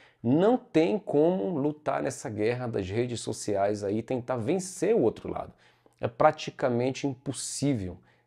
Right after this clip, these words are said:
Eles são a maioria nas redes sociais, eles são a maioria nos meios de comunicação e ainda tem a esquerda aí que apoia o lado deles. Então você provavelmente irá se deparar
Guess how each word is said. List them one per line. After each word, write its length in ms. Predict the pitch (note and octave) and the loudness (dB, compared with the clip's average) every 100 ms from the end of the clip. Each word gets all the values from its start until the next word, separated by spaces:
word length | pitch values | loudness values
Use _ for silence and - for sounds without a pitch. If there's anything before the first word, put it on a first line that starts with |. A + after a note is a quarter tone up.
| - | -4
Eles 240 | A#2+ B2 | -2 -2
são 240 | - C3+ | 0 2
a 60 | C3 | 2
maioria 720 | B2 C3 A#2+ G2+ A2+ B2+ C3+ A2+ | 2 4 4 2 2 2 2 -4
nas 240 | G2 F#2+ | -6 -2
redes 300 | F2+ B2+ B2 | 2 2 0
sociais, 680 | - B2 - G2+ F#2+ G#2 - _ _ - | -6 -4 -2 -2 -2 -6 -10 _ _ -6
eles 400 | A#2+ B2 A2 - | -4 -2 -6 -4
são 220 | C#3 C3+ | 0 2
a 60 | |
maioria 760 | A2+ B2 C3+ A2+ G#2+ C#3+ A2+ F2+ _ _ | 2 4 4 6 6 6 4 0 _ _
nos 240 | A2+ B2 G#2+ | -2 -2 0
meios 400 | G#2+ B2+ D3 B2 | 4 6 6 4
de 120 | A#2+ | 0
comunicação 680 | A#2+ A2 A2 G#2+ G2 A2+ A#2 | -2 -2 -2 -4 -4 -2 0
e 60 | |
ainda 240 | A#2+ C#3 C3+ | 0 0 -2
tem 220 | - D#3 | -2 -4
a 20 | |
esquerda 560 | F#3 - - C3+ D#3 A#2+ | -4 -6 2 4 4 4
aí 120 | B2+ | 2
que 100 | E3 | 0
apoia 360 | E3+ - C#3 D#3+ | -4 2 2 6
o 40 | |
lado 220 | D3 F#3 | 4 4
deles. 440 | C#3+ C3+ C3 F2+ - - | 2 2 0 -4 -10 -4
Então 240 | G#2 C#3+ | 2 2
você 320 | C#3 B2 B2+ - _ | 2 -2 -4 -8 _
provavelmente 800 | - D3 C#3 C#3 C3 A2 G#2+ G#2+ | 2 4 6 4 4 0 0 0
irá 120 | G#2+ | 0
se 140 | A#2+ A2 | 0 -2
deparar 680 | A2 B2 - A2 F#2+ F2 | -4 -4 0 0 0 -2